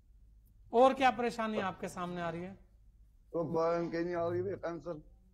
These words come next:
Speaker 2: एक गांव में ये है, हमारे यहाँ primary school है, दो तीन बार हम, मैं बीएसए से मिला कि वो एक कमरा का lender खराब हो पड़ा है,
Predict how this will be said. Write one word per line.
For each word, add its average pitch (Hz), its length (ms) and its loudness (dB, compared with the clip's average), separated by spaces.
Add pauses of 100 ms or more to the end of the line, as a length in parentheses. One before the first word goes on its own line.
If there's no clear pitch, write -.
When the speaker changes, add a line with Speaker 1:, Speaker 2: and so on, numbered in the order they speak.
(2250)
Speaker 2:
एक 165 240 0
गांव 170 240 -2
में 196 200 -4
ये 175 240 -4
है, 165 120 -2
हमारे 175 260 -4
यहाँ 190 120 -6
primary 170 420 -4
school 147 460 -6
है, 156 340 -4 (1200)
दो 156 220 -2
तीन 180 200 -4
बार 170 220 -2
हम, 165 360 -8
मैं 151 160 -8
बीएसए 151 460 -2
से 160 260 -4
मिला 147 440 -4 (400)
कि 170 100 2
वो 175 300 4 (400)
एक 160 220 10
कमरा 165 360 8
का 170 220 2
lender 160 680 4
खराब 143 280 4
हो 127 60 2
पड़ा 101 400 6
है, - 140 -6